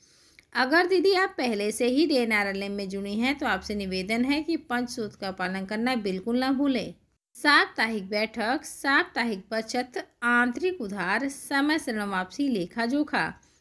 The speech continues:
इन पंच सूत्रों का करें पालन और अपने समूह को रखे सक्रिय, क्योंकि सक्रिय समूह को ही योजनाओं का लाभ दिया जाता है और वरीयता भी मिलती है। तो चलिए दीदी, ज़्यादा ना बात करते हुए मेन टॉपिक की तरफ आते हैं। जैसा कि आपने हमारे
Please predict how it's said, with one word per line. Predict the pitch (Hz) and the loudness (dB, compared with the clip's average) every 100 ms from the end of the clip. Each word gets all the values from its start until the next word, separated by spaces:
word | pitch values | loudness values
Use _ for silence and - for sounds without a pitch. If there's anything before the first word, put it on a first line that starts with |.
| _ - | _ -4
इन | 320 359 | -2 -2
पंच | 277 226 | -2 -2
सूत्रों | 226 202 208 196 | -4 -6 -6 -4
का | 196 | -4
करें | 190 190 190 | -2 -2 -2
पालन | 190 226 233 269 339 | -2 2 4 2 2
और | 277 269 | 2 2
अपने | 277 285 349 381 | 2 -2 -2 -2
समूह | - 226 214 | -2 -2 -2
को | 208 196 | -4 -4
रखे | 190 190 294 | -4 -4 -2
सक्रिय, | 294 277 202 214 190 | -2 -2 -2 -2 -4
क्योंकि | 185 220 214 262 | -4 -4 -4 -4
सक्रिय | 254 320 349 370 | -2 -2 0 0
समूह | 359 233 208 | 0 -2 -4
को | 190 254 | -2 0
ही | 254 240 330 - - _ - | 2 2 0 -8 -20 _ -4
योजनाओं | 233 311 370 359 359 320 339 | 2 4 4 4 2 2 2
का | 294 | 0
लाभ | 196 175 170 | 2 2 0
दिया | 180 214 214 | -2 -2 0
जाता | 226 226 254 | -2 -2 -2
है | 254 330 - | 0 -2 -2
और | 262 302 | 2 2
वरीयता | 269 208 190 185 196 | 2 2 0 -2 -4
भी | 185 247 | -2 0
मिलती | 339 233 202 196 | 2 0 -4 -8
है। | 190 175 185 _ _ _ - | -8 -8 -14 _ _ _ -12
तो | |
चलिए | 185 196 226 277 | -6 -2 2 4
दीदी, | 294 285 359 | 4 4 4
ज़्यादा | 254 185 185 | 4 0 0
ना | 190 214 240 | 0 0 2
बात | 269 269 | 2 0
करते | - 277 311 | -2 -2 0
हुए | 339 | 0
मेन | 320 214 | 0 -2
टॉपिक | 190 185 196 196 | -4 -6 -8 -10
की | |
तरफ | 196 196 190 | -8 -8 -6
आते | 190 - 294 | -6 -2 0
हैं। | 330 269 | 0 2
जैसा | 214 190 226 | 0 -2 -4
कि | 233 214 185 | -10 -6 0
आपने | 185 208 294 320 | 0 0 -2 -4
हमारे | - 180 180 180 | -4 -4 -2 -2